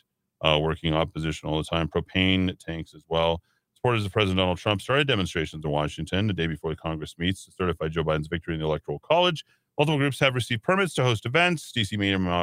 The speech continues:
Browser urged people to avoid downtown on Tuesday. Make no mistake, many of the individuals have stated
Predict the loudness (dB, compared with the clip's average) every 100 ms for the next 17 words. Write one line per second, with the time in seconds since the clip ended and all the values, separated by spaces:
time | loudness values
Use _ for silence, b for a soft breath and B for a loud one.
0 | 2 2 2 4 2 0 -2 _ _ _
1 | -4 -2 -2 -2 0 0 0 0 -2 -2
2 | -2 -4 -2 0 0 2 4 4 4 2
3 | 0 -4 -2 -4 -2 -2 0 0 0 -2
4 | -2 -6 -8 -10 -8 0 2 4 0